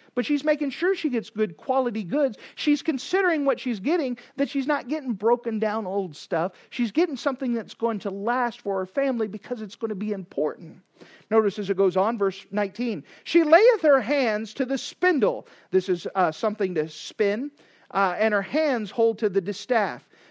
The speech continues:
Basically, again, it's showing that she's working. "She stretcheth out her hand to the poor.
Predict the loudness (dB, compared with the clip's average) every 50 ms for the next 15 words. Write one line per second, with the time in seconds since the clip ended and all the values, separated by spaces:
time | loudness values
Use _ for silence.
0 | _ 0 4 4 4 4 2 -4 -4 0 0 0 0 -2 -6 -4 -4 -4 0 2
1 | 2 2 2 0 -4 -6 -8 -4 0 2 2 2 2 0 -2 -6 -4 -4 -4 -4
2 | -4 -4 -4 -4 -4 -2 2 4 4 4 4 0 -6 -6 -8 -10 _ -20 -20 -14
3 | -4 0 0 0 0 2 4 4 4 4 4 0 0 0 0 0 2 0 0 0
4 | -2 _ -4 0 2 2 2 0 -2 -2 0 0 0 0 -2 -2 -2 -2 -2 -2
5 | 0 0 2 4 4 4 4 2 2 -2